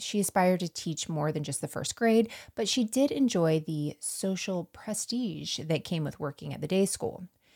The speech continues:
Jean became more active and involved in social circles and became more independent.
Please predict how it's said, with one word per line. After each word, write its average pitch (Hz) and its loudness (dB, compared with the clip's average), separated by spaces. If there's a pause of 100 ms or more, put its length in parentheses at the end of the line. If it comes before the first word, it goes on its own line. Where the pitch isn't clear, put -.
(360)
Jean 220 4
became 214 4
more 151 2
active 214 2
and 233 6
involved 160 4
in 151 -4
social 226 0
circles 214 2
and 170 -4
became 160 -2
more 151 -2
independent. 151 -2